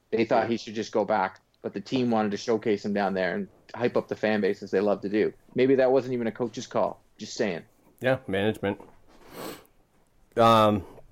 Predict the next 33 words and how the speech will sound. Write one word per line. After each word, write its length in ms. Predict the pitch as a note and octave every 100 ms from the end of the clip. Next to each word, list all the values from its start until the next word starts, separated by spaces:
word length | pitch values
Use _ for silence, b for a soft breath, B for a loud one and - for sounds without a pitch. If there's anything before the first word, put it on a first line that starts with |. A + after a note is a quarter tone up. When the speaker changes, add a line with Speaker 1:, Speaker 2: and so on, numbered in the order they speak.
| - - - _ _ - - - _ -
Speaker 3:
how 120 | D3
about 260 | D#3+ D#3+
the 300 | D#3+ D3+ C#3
demotions 640 | C3 C#3 C3 C#3 - C#3+ B2+
of, 180 | B2
uh, 240 | A#2+ A#2 A#2
Ryan 260 | A#2 A#2+ A#2
Donato 480 | A#2+ A2+ A2+ A#2
and 160 | A2 A2
J 200 | A2+ A2
F 140 | G#2 -
K 220 | A2 G#2+
sent 240 | - G2+
to 80 | F2
Providence 640 | - G#2 G#2 G2+ G#2 G2+
recently? 580 | A2+ G#2+ - A2 G#2+ G#2 b b b b b -
Uh, 420 | G2 G2+ F#2+ F#2+ F#2+ - - _ _ _
in 120 | A#2
my 140 | G#2+ G#2+
opinion, 480 | A2 B2+ A#2 A#2 A2+
definitely 320 | A2+ A2+ G#2+
warranted. 540 | G#2 G2+ A2 B2+ B2+ A2+ b b -
I 140 | -
don't, 260 | G2+ G2 G2
I 80 | G#2
don't 240 | A2 A2
think, 400 | A2 G#2 - - _
I 120 | A2
mean, 160 | G#2 G#2
besides 480 | G#2 - G#2+ G#2+ G#2+
that, 320 | G#2+ G2 -
that, 300 | G#2+ F#2 -
that, 280 | G2+ F#2+